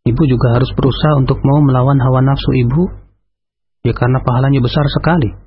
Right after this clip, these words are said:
Allah Subhanahu wa taala berfirman, "Fa amma man khafa maqama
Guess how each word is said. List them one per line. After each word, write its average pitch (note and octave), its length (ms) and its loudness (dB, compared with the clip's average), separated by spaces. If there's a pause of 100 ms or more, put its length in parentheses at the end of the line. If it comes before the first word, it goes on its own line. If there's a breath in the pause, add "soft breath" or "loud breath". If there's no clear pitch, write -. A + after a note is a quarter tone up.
(720)
Allah A2+ 140 0 (100)
Subhanahu B2+ 400 0
wa G#2+ 80 -2
taala A2 160 0
berfirman, A2+ 640 -2
"Fa A#2 80 -2
amma A#2+ 320 2
man G#2 160 0
khafa A2+ 360 -2
maqama A2 440 0